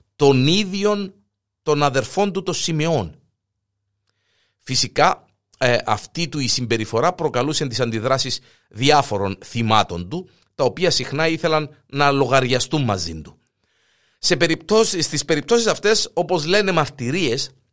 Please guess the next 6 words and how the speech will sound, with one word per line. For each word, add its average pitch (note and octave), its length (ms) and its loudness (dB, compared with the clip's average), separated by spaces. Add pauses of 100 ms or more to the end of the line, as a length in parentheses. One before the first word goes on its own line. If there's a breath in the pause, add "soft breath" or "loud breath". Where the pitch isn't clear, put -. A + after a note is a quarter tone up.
(300)
τα C#3+ 140 4
μάτια F#3+ 500 0
του D3 360 -2
Χανδρινού C3+ 920 -2
βούρκωναν B2 920 -4
υποκριτικά, B2+ 920 -6